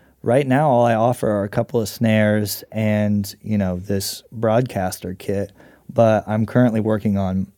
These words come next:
hi-hat samples and then hi-hat loops.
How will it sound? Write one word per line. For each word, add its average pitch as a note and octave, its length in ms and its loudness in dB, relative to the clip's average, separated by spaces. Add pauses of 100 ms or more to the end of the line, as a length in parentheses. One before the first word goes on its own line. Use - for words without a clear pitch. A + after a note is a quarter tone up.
(120)
hi-hat B2 460 2
samples A2+ 880 -2
and G#2+ 140 -2
then G#2 160 0
hi-hat G#2+ 480 0
loops. C3+ 500 0